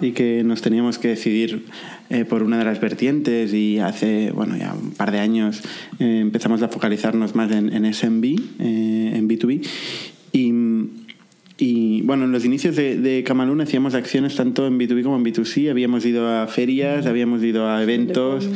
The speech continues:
eh, habíamos ido hasta el Salón del Cómic, eh, que lo habíamos pseudo patrocinado en plan guerrilla, porque obviamente no habíamos pagado un duro,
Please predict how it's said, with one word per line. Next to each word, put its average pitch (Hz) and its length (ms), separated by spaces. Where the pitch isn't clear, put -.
eh, 117 320
habíamos 117 340
ido 127 100
hasta 127 180
el 110 40
Salón 117 320
del 110 200
Cómic, 127 580
eh, 123 380
que 117 240
lo 113 80
habíamos 120 340
pseudo 127 480
patrocinado 120 640
en 117 100
plan 120 220
guerrilla, 123 500
porque 107 320
obviamente 117 320
no 110 60
habíamos 110 240
pagado 110 240
un 117 80
duro, 147 240